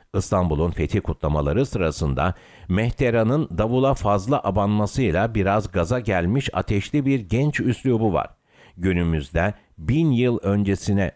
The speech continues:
özlem duyan yayılmacılar bir kez daha Bizans hayali görmeye başlamışlar.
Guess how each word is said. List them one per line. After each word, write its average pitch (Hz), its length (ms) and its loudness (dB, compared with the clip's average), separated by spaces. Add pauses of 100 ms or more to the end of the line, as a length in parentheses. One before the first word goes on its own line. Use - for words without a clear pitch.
özlem 101 460 0
duyan 95 380 2
yayılmacılar 92 920 0 (400)
bir 131 340 -2
kez 95 260 -2
daha 87 280 0
Bizans 120 440 0
hayali 104 440 2
görmeye 113 480 2
başlamışlar. 71 760 -2